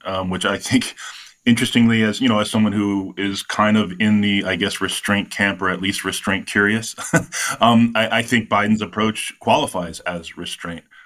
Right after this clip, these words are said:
um, certainly compared to what many in Washington, um, have been urging him to do. Um, I think he's, he's held back from some of that. Now that's, it's all, it's all relative.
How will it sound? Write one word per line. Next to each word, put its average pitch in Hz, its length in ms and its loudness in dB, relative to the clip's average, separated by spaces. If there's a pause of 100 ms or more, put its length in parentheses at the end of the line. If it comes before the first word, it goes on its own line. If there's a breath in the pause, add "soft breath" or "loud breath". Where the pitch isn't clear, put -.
um, 92 180 -4
certainly 98 300 -2
compared 90 560 -2
to 90 420 0 (100)
what 92 280 -2
many 95 280 0
in 95 140 -2
Washington, 90 680 0 (420 loud breath)
um, 90 240 2
have 101 200 0
been 101 200 0
urging 117 300 2
him 85 180 -4
to 85 100 -10
do. - 220 -18 (380)
Um, 85 220 -4
I 87 100 -6
think 90 220 -6
he's, - 200 -8
he's 98 200 -4
held 92 240 0
back 92 300 2
from 90 120 -2
some 90 180 -2
of 87 80 -2
that. - 200 -6
Now 90 140 -2
that's, 87 300 -4
it's 107 180 0
all, 95 180 2
it's 101 140 -2
all 90 160 2
relative. 92 480 -2